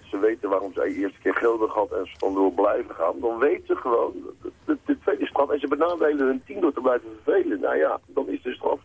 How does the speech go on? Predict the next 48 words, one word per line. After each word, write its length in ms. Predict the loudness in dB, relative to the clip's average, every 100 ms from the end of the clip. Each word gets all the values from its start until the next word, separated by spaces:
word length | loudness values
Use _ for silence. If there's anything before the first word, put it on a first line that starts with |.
| -8
dus 100 | -8
de 80 |
consequentie. 640 | 0 2 4 2 0 -6 -20 -20 -20 -20 -6
Dan 100 | 0
ga 100 | 2
je 60 | 4
maar 80 | 4
weg. 200 | 2 2
En, 220 | 0 0 0
en 140 | 0
over 180 | 0 -4
sportiviteit, 720 | -6 -6 -6 -4 0 0 2
over 120 | 2
het 100 | 0
publiek. 320 | -4 0 0 2
Ja, 180 | 0 0
die 140 | -4
speler, 460 | -2 0 2 2 -2
die 140 | -2
weet 220 | 0 0
ook 200 | -2 -2
wel 220 | 0 0 -2 -14 -20 -16 -2
waarvoor 320 | 0 0 -4
die 120 | -2
staat. 260 | 0 0 0 -4 -2
En 140 | 0 0
het 100 | -2
publiek 320 | -2 -2 -4
wil 360 | 2 4 4 0
voetbal 280 | 0 2
zien 180 | 2 -2
en 120 | 0
geen 200 | 2 0
gezeur 360 | 0 0 0 0
en 60 | 2
geen 180 | 0
gepiep. 340 | -2 -4 -4 -4 -12 -20 -20 -6
En 140 | 0 2
als 140 | 0 -4
iemand 260 | -2 -2
niet 160 | -2 -2
wil 160 | 2 4
luisteren 380 | 4 0 -2 -2
naar 140 | -2
zijn 120 | -2
eerste 160 | -4 -2
gele 220 | 0 0
kaart, 200 | -2 -2